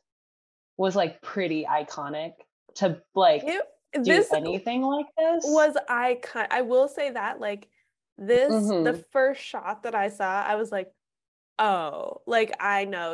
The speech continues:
Speaker 1: Yeah.
Speaker 2: exactly what I'm about to watch," 'cause, like, it's so iconic. Like, it was
Speaker 1: Yeah.
Speaker 2: it's everywhere. It's on every
Speaker 1: Mm-hmm.
Speaker 2: bar T V in the country, you know? Like, you, like, are
Speaker 1: Mm-hmm.
Speaker 2: having a beer and you look up and it's, like, this music video.
Speaker 1: Yeah, yeah.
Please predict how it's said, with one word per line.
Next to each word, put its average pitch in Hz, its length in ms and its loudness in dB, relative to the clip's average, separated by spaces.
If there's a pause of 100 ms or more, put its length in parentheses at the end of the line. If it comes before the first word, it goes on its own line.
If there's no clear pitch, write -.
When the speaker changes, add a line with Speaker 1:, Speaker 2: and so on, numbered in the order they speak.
Speaker 1:
Yeah. 196 200 6
Speaker 2:
exactly 180 160 -6
what 180 80 -4
I'm 175 80 -8
about 165 280 -4
to 202 80 -10
watch," 170 280 -4
'cause, 208 160 -6
like, 175 340 -4 (580)
it's 220 200 0
so 185 260 0
iconic. 165 540 -4
Like, 220 200 -2
it 226 80 2
was 208 400 0
Speaker 1:
Yeah. 208 220 6 (580)
Speaker 2:
it's 233 180 -2
everywhere. 196 640 -4 (380)
It's 233 140 -4
on 233 140 4
every 190 180 4
Speaker 1:
Mm-hmm. 208 100 -4
Speaker 2:
bar 202 320 4
T 214 300 -8
V 190 260 -6
in 170 80 -10
the 165 80 -8
country, - 640 -8
you 180 80 -2
know? 165 200 -4
Like, 170 220 -2
you, 196 140 6
like, 208 240 4
are 185 100 2
Speaker 1:
Mm-hmm. - 20 0
Speaker 2:
having 190 240 -2
a 175 40 -6
beer 180 200 0
and 170 100 -4
you 170 100 -6
look 170 180 -4
up 175 140 -4
and 175 100 -8
it's, 170 160 -10
like, 170 160 -8
this 170 200 -10
music 165 260 -12
video. - 400 -8 (440)
Speaker 1:
Yeah, 208 400 4
yeah. 208 380 0